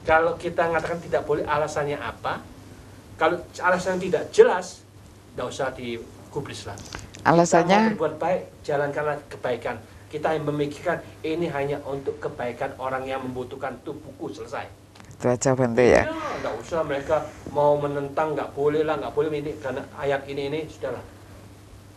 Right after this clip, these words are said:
Speaker 2: Ternyata matanya sampai hari ini, mata ibu tadi
Speaker 1: Ya, yang penting,
Speaker 2: berguna bagi dua orang.
Speaker 1: yang penting kita lihat, oh, itu ternyata bermanfaat.
Speaker 2: Iya.
Speaker 1: Seperti Dahlan Iskan, dia dapat sumbangan hati.
Speaker 2: Hmm.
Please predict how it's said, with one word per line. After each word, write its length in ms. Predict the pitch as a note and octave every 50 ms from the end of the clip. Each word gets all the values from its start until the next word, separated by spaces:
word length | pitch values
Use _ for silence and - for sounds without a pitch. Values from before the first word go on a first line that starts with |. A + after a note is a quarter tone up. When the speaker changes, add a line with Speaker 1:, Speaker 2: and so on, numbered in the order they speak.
| - -
Speaker 2:
Ternyata 580 | D3 C#3+ D3 D3 C#3+ C3+ - - A3+ A#3 A3+
matanya 480 | G#3+ F#3+ F3+ - - E3 E3+ F3+ G#3 A#3
sampai 320 | A3 A3 F3 E3 D#3 F#2+
hari 180 | C3 D3 D3+ C#3 C3+
ini, 160 | D#3+ G3 A#3
mata 300 | G#3 E3+ D3 - D#3 C3+ -
ibu 220 | E3 E3 D#3 D#3 D3
tadi 380 | D#3 C#3+ D3+ - G3+ A3 B3 A#3+ -
Speaker 1:
Ya, 220 | - B2+ A#2 A2 A2 - - - - - -
yang 140 | D3+ D3+ D3+
penting, 100 | - D#3
Speaker 2:
berguna 560 | G3 F#3 F3+ - - F3 F3 E3+ F#3 G3 F#3
bagi 220 | F3 E3 D3+ D#3 D3+
dua 240 | - D#3+ D#3+ - -
orang. 300 | C#3 C#3 B2 A2+ G#2+ G2+ G2 - -
Speaker 1:
yang 160 | D3 C#3+ C#3
penting 260 | - C#3+ - - D3 -
kita 300 | D3+ C3+ - C3+ C3 C3
lihat, 180 | C#3+ C#3+ C#3+ - - - - - - - - - - -
oh, 240 | - - - - -
itu 160 | B2+ - -
ternyata 380 | - C3 B2 B2 B2 A2+ - C3+
bermanfaat. 800 | A#2 - A2 G#2+ G#2+ G2+ G2+ G#2 - - - G#2 - - - C3+
Speaker 2:
Iya. 240 | C3+ B2+ B2 A#2+ - - - - - -
Speaker 1:
Seperti 680 | - - B2 - D3 A2+ - D#3 D#3 D#3 D#3 D3+ D3+ - - - - - - - - - - - -
Dahlan 340 | C3 B2+ B2 C3 C3+ C3+ C#3 C#3+
Iskan, 400 | C#3 - - - D3+ C3 A#2+ A2+ G#2 - - - - - - - - - -
dia 100 | - E3+ G3+ F#3
dapat 240 | D#3+ - E3+ -
sumbangan 480 | - F3+ D#3 C#3 C#3 D3+ D#3 D3+ C#3 B2 A#2 -
hati. 380 | C#3 C#3 - - F3 D#3+ A#2+ - - - - - - -
Speaker 2:
Hmm. 240 | D#3+ D#3 D#3+ D#3+